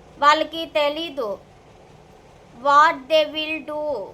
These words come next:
అక్కడ వాళ్ళకి ఏం జరుగుతున్నది అనేది, వాళ్ళు ఏం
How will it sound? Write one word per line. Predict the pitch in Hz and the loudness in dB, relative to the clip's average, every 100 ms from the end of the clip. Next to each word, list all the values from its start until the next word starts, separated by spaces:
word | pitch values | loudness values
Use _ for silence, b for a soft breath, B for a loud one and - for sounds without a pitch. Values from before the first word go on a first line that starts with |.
| - - - - - - 196 240 - | -20 -20 -20 -20 -20 -20 -20 -10 -4
అక్కడ | 539 554 330 330 | -4 -2 -2 0
వాళ్ళకి | 320 302 302 302 311 | 2 2 0 -6 -8
ఏం | 311 330 339 | -6 -6 -4
జరుగుతున్నది | 320 320 320 320 311 311 285 311 | -2 -2 -6 -8 -6 -6 -4 -2
అనేది, | 311 311 294 294 294 294 | 0 0 -2 -4 -8 -4
వాళ్ళు | 285 285 277 | -4 -2 -2
ఏం | 302 339 | -2 -4